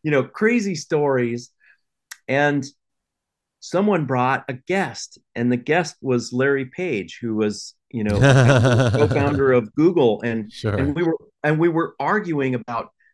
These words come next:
Speaker 1: do we focus on space flight? 'Cause that's our core expertise. And I had been arguing for years, we ought to do a closed loop living system so we can learn how to live on this closed loop of an earth. And, and,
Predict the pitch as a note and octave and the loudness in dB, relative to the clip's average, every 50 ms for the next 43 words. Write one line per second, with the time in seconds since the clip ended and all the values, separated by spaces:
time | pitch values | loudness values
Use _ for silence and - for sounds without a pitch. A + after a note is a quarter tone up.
0 | _ _ _ _ _ _ _ - D#3 E3+ D3+ C#3+ C3 B2+ B2+ - F#3+ A3 G#3+ - | _ _ _ _ _ _ _ -8 -6 -4 -2 0 -2 -2 -2 -2 -2 -2 -2 -4
1 | F#3 - - D#3+ D3 C#3+ C#3 C3+ - - - E3+ F#3 G3 F#3+ F#3+ - - G2 F2 | -6 -8 -6 -6 -6 -6 -6 -10 -12 -12 -6 -4 -2 -2 -4 -4 -4 -4 -4 -4
2 | E2 D#2 - - G#2+ G#2+ - - F3 F#3+ F#3+ - D3+ A#2+ - - - - - F3+ | -6 -10 -12 -14 -16 -14 -10 -10 -8 -8 -4 -2 -2 -2 -4 -6 -10 -14 -10 -6
3 | E3+ E3+ D#3 C#3 C3+ C#3 - - _ - B2+ B2+ - - D#3 D3 - - - - | -4 -2 -2 -2 -4 -6 -12 -14 _ -12 -12 -10 -10 -10 -8 -8 -8 -8 -12 -14
4 | - - - _ _ _ _ _ _ _ _ _ _ - - A2 A2+ A2+ - - | -18 -20 -20 _ _ _ _ _ _ _ _ _ _ -10 -8 -6 -6 -6 -6 -4
5 | B2+ C3+ D3 C3+ B2+ B2+ B2 A2+ B2+ C3 B2 C3 B2 A#2 A2+ G#2+ G#2+ - A2 A2+ | -2 -2 -2 0 -2 -2 0 0 -2 -2 -2 -2 -2 -2 -4 -6 -8 -10 -8 -6
6 | B2+ - - C3 B2+ B2 A#2 A#2 A#2 A#2 A2 B2+ A#2+ G#2 - - - C3 C3+ C3 | -4 -4 -4 -4 -4 -4 -4 -2 -4 -4 -4 -4 -6 -6 -4 -2 0 0 0 0
7 | B2+ - B2+ C3 C3 B2+ - - C3 D#3 F#3 G3 E3 B2 - - G#2+ G2+ - - | -2 -2 -4 -4 -4 -4 -4 -2 -2 0 0 0 -2 -4 -6 -8 -10 -10 -10 -12
8 | - F2+ E2+ - A#2 A2 A2+ A#2 A2+ B2+ A#2 B2 C3 C3+ C3 C3 B2+ B2+ B2 A#2+ | -14 -14 -10 -8 -6 -6 -6 -6 -6 -4 -4 -2 -2 -2 -2 -2 -2 -2 -2 -2
9 | B2 B2+ A#2 A#2+ A#2 A#2+ A#2+ A#2+ - _ - C3 B2+ A#2+ A#2 - - B2 C3 C3 | -2 -2 -2 -4 -6 -6 -8 -10 -12 _ -2 0 0 0 0 -4 -4 -2 -2 -2
10 | - - A#2 G#2+ A2 G#2+ G#2 - C#3 E3 F3 D3+ B2+ - A2+ G#2+ G#2+ - _ _ | -2 -2 -4 -6 -6 -8 -8 -4 -2 -2 0 -2 -2 -4 -6 -6 -8 -10 _ _
11 | _ _ _ _ _ _ _ _ _ - A2+ A#2 A#2+ B2 - | _ _ _ _ _ _ _ _ _ -4 -2 -2 -2 -4 -6